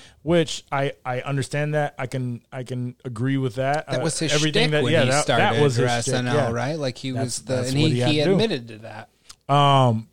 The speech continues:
Speaker 1: but I just don't see where his career is gonna go after this. Yeah, there's, there's some buzz in it because of the whole
Speaker 2: Stay,
Speaker 1: Kim
Speaker 2: stay with
Speaker 1: Kardashian
Speaker 2: Kim,
Speaker 1: shit.
Speaker 2: and it doesn't have to go anywhere. He won't have to do anything.
Speaker 1: Yeah, that's true. He just
Speaker 2: He'll
Speaker 1: has
Speaker 2: be
Speaker 1: to
Speaker 2: good. Just keep fucking.
Speaker 1: Yeah, just keep fucking.
Speaker 2: And you good,
Speaker 1: Keep
Speaker 2: baby.
Speaker 1: playing
Speaker 2: That's
Speaker 1: that
Speaker 2: the
Speaker 1: pipe.
Speaker 2: life right there. Yeah.
Speaker 1: Yeah,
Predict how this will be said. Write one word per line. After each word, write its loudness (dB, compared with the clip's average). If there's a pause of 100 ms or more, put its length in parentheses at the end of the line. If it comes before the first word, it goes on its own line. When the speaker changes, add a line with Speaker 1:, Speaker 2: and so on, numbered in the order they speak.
(160)
Speaker 1:
but 2
I 2
just 0
don't 0
see -2
where 2
his 0
career -2
is -6
gonna -6
go -10
after -12
this. -12
Yeah, -4
there's, -4
there's -2
some 0
buzz 2
in -2
it -4
because -6
of -8
the -6
whole -2
Speaker 2:
Stay, 0
Speaker 1:
Kim -12
Speaker 2:
stay 4
with 6
Speaker 1:
Kardashian 2
Speaker 2:
Kim, 4
Speaker 1:
shit. 2
Speaker 2:
and 4
it 0
doesn't 2
have 0
to 0
go 2
anywhere. -2
He -6
won't 0
have 0
to -4
do -4
anything. -10 (160)
Speaker 1:
Yeah, -8
that's -8
true. -10 (180)
He -14
just -10
Speaker 2:
He'll -2
Speaker 1:
has 0
Speaker 2:
be 0
Speaker 1:
to -4
Speaker 2:
good. -2
Just -2 (160)
keep -4
fucking. -2
Speaker 1:
Yeah, -6
just -10
keep -6
fucking. -2
Speaker 2:
And 0
you 4
good, 4
Speaker 1:
Keep -4
Speaker 2:
baby. 0
Speaker 1:
playing -6
Speaker 2:
That's 0
Speaker 1:
that -4
Speaker 2:
the 4
Speaker 1:
pipe. 2
Speaker 2:
life 4
right 2
there. -2
Yeah. 0
Speaker 1:
Yeah, -2